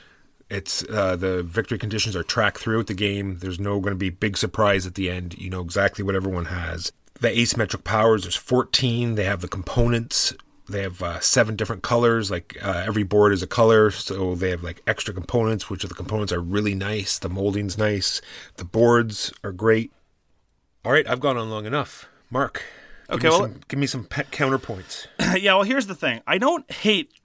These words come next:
Speaker 2: Gaia Project. I'm not gonna go and say that it's, it's a terrible design. When it comes to Gaia Project, I'm roughly in the same position that I am with respect to where I was with Empires of the Void two or Terraforming Mars. They're fine.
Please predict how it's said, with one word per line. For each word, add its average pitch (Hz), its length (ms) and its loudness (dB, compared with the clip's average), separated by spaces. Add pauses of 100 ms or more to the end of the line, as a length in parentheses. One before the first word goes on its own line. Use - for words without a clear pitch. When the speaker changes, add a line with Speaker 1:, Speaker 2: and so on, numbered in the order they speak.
(240)
Speaker 2:
Gaia 139 240 4
Project. 113 420 -2
I'm 139 60 -4
not 170 120 0
gonna 175 160 -2
go 147 340 6
and 127 160 0
say 131 300 4
that 120 160 0
it's, - 400 -4
it's 131 180 -6
a 120 40 -4
terrible 127 400 2
design. 107 360 -8 (480)
When 175 140 2
it - 100 -4
comes 254 300 2
to 196 100 -2
Gaia 180 220 4
Project, 147 340 2
I'm 139 140 0
roughly 170 600 -2
in 147 220 2
the 135 60 -2
same 139 480 2
position 131 440 -2
that 113 100 -2
I 113 80 0
am 117 300 2
with 113 120 -10
respect 117 500 -4
to 107 760 -4
where 123 240 4
I 117 100 6
was 113 880 0 (200)
with 123 600 0
Empires 131 320 0
of - 20 -10
the 110 60 -8
Void 110 260 -6
two 151 480 4 (320)
or 127 220 4
Terraforming 117 500 0
Mars. 117 420 2 (300)
They're 160 240 6
fine. 180 1120 2